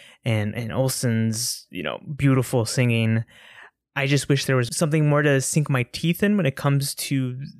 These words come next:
the song. It, it sounds like the blueprint of a larger song, or it, it sounds like a demo, and, and that's not a good thing. Plus, it ends abruptly,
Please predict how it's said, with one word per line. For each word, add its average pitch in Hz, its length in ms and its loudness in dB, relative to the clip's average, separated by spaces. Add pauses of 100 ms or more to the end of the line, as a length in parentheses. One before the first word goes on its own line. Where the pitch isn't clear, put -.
(440)
the 139 120 -4
song. 147 500 2 (420)
It, - 220 -6
it 156 160 2
sounds 220 480 0
like 151 220 2
the 143 80 -2
blueprint 151 600 0
of 131 400 0 (100)
a 156 60 2
larger 151 420 2
song, 117 480 -2
or 127 200 2
it, 143 180 0
it 160 260 2
sounds 165 140 2
like 170 80 2
a 139 60 0
demo, 120 480 2 (460)
and, 139 240 4
and 131 160 4
that's 147 240 -2
not 131 280 -2
a 139 60 0
good 139 220 0
thing. 110 360 -2 (460)
Plus, 165 380 0
it 143 80 2
ends 135 260 4
abruptly, 127 560 0